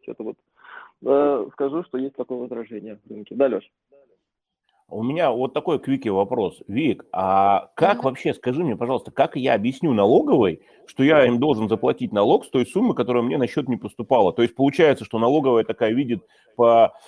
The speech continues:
Speaker 2: значит, по поступлениям, по зачислениям на расчётный счёт. Налоговая же видит, да, может увидеть обороты по расчётному счёту организации, правильно?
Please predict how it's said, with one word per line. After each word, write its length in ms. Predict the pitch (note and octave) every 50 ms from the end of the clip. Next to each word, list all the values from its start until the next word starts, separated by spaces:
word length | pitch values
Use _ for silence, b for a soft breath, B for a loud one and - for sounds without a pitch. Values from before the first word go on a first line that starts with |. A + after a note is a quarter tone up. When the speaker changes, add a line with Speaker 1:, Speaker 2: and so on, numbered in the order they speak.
| B B B
Speaker 2:
значит, 380 | - A#2+ A#2+ A#2+ A2 A#2+ G#2+ -
по 100 | - B2+
поступлениям, 840 | - C3 A#2+ - - B2+ - C#3+ D3 C#3 B2 A2+ G#2 G2+ G2 F2+
по 520 | _ - A2 A2 A2 A2 G#2+ G#2+ G#2 G2+ G2+
зачислениям 640 | G2+ A2+ - - - - - C#3 B2+ A2+ G#2+ G2+ G2
на 80 | G#2 G#2
расчётный 380 | A2 A2+ - - G2+ F#2 - A2+
счёт. 160 | - A#2+ -
Налоговая 400 | A2+ C3 D3+ C#3+ C3 B2 A#2 A2
же 100 | G2+ A2+
видит, 300 | A#2 F3+ A3+ A#3+ - A2
да, 200 | G2+ C3 D#3 E3+
может 300 | C3+ B2+ E3+ G#3 A3 -
увидеть 320 | D3+ C#3+ C#3+ C#3 B2+ - A2
обороты 380 | G#2 G#2+ A2+ A#2 A2 F#2 -
по 160 | D2+ - F#2 F#2
расчётному 440 | F#2+ F#2+ - - F2+ - F#2 F2+
счёту 220 | F2+ - G2 - E2+
организации, 600 | D#2+ D2+ E2 E2+ F2 E2 E2 D#2+ C#2+ _ _ _ _
правильно? 340 | - - B2 D#3 D3+ G#2